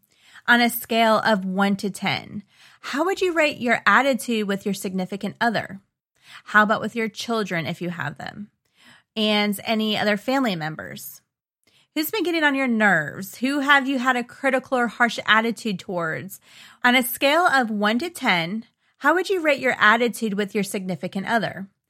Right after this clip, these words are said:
How about with your children if you have them? Or other family members? Has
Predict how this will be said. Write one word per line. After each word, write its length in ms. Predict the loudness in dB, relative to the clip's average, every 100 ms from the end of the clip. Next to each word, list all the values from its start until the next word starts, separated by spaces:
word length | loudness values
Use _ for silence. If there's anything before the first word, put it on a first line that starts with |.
| _ _
How 220 | -2 2 2
about 300 | 4 2 2
with 180 | -2
your 120 | -2 -4
children 580 | 0 0 2 0 -4
if 160 | -4 -6
you 80 | -4
have 260 | 0 -2
them? 380 | -2 -14 -12 -14 _ _ _ _
Or 440 | -2 6 8 8 4 _ _ -4
other 180 | 0 0
family 340 | 2 0 2
members? 640 | -2 -4 -6 -8 -10 -14 -16 _ _ _ _ _ _ _ _ _ _ _ -6
Has 200 | -6